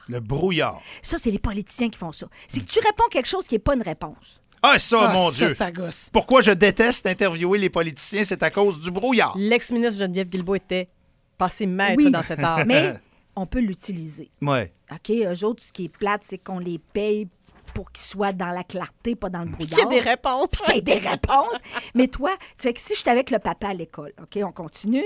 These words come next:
Speaker 2: Donc là, on a fini, on a fini, on a fini, euh, de lui laisser la place pour qu'il s'exprime. Je finirais par le brouillard en disant, euh, «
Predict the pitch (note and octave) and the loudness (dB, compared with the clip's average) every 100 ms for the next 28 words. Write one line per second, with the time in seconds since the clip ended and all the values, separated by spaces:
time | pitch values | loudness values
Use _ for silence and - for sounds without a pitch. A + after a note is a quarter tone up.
0 | G#4 - - - F#3+ E3 F#3+ F#3 E3+ D#3 | -4 -12 -20 -12 -10 -6 -4 -4 -4 -10
1 | F3 F3 F3 E3 D#3+ E3 D#3+ - E3+ F#3 | -12 -10 -12 -14 -14 -14 -16 -14 -10 -10
2 | E3+ D3+ D#3+ E3+ D3+ F3+ E3 F3 F3 E3+ | -10 -14 -16 -18 -20 -18 -14 -12 -10 -12
3 | - F#3+ D#3+ - F#3 F#3 - F3+ - - | -8 -10 -10 -10 -12 -12 -16 -16 -16 -10
4 | G4+ G4+ - - - A3+ G#3 A3+ A#3 G3 | -10 -10 -18 -20 -8 -4 -2 -2 -4 -6
5 | F3+ F#3 C4 A3+ F3 F#3+ A3 - _ _ | -4 -2 -2 -4 -6 -4 -6 -10 _ _
6 | _ _ _ _ _ _ F#3 F#3+ F#3+ | _ _ _ _ _ _ 0 4 4